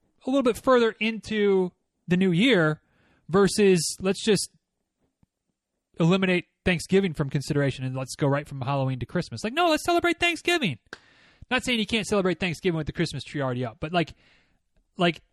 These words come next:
you can't trick or treat with the Christmas tree already up, can you? Can you? I don't know. I don't know.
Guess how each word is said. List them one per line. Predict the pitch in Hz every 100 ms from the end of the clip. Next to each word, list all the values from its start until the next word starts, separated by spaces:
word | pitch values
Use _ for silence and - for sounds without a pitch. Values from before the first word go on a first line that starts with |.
| _
you | 180
can't | - 247 170
trick | 190 147
or |
treat | 131 151 120
with | 107
the | 110
Christmas | - 117 - -
tree | -
already | 104 98 98
up, | 107
can | 196 247
you? | 262 226 _
Can | - 349
you? | 392 381 - _ _ _ _ _ - _ _
I | 147
don't | 139
know. | 110 85 _ _ _ -
I | 220
don't | 185
know. | 135 92